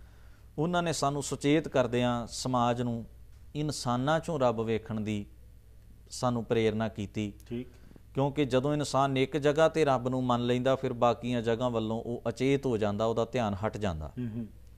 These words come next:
Speaker 1: ਜਿਹੜਾ "ਸਭ ਮੈਂ ਜੋਤ ਜੋਤ ਹੈ ਸੋਏ, ਤਿਸ ਦਾ ਚਾਨਣ ਸਭ ਮੈਂ ਚਾਨਣ ਹੋਏ", ਇਹ ਗੁਰਬਾਣੀ ਨੇ ਸਾਨੂੰ, ਅ, ਸਿਧਾਂਤ ਸਮਝਾਇਆ।
Speaker 2: ਹੂੰ, ਹੂੰ।
Speaker 1: ਇਸ ਨਾਲ ਜੋੜਨ ਵਾਸਤੇ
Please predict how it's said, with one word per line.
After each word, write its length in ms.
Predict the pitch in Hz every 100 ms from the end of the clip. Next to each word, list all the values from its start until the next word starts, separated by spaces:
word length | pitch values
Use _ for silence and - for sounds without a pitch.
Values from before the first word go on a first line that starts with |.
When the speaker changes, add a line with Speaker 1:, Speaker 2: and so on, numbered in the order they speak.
| - 110
Speaker 1:
ਜਿਹੜਾ 220 | 131 147
"ਸਭ 380 | - - 160 185
ਮੈਂ 160 | 190 175
ਜੋਤ 360 | 135 139 147
ਜੋਤ 340 | 123 123 123 131
ਹੈ 180 | 127 117
ਸੋਏ, 320 | - 117 117
ਤਿਸ 280 | 127 117 120
ਦਾ 160 | 120
ਚਾਨਣ 380 | 113 117 117 131
ਸਭ 260 | - 135 147
ਮੈਂ 140 | 135
ਚਾਨਣ 340 | - 110 110 110
ਹੋਏ", 360 | 104 101 101 - - - - 123
ਇਹ 340 | 143 156 139 - 120
ਗੁਰਬਾਣੀ 560 | 120 120 117 117 127
ਨੇ 120 | 123
ਸਾਨੂੰ, 400 | 113 113 113 113 - - - 110 110 107
ਅ, 20 |
ਸਿਧਾਂਤ 540 | 104 - 120 107 98 -
ਸਮਝਾਇਆ। 680 | - 120 117 92 104 107 - 135
Speaker 2:
ਹੂੰ, 80 | 123
ਹੂੰ। 120 | 147 - -
Speaker 1:
ਇਸ 300 | 151 170 -
ਨਾਲ 240 | 165 160 160
ਜੋੜਨ 460 | 113 123 135 165
ਵਾਸਤੇ 680 | 165 135 120 - 120 110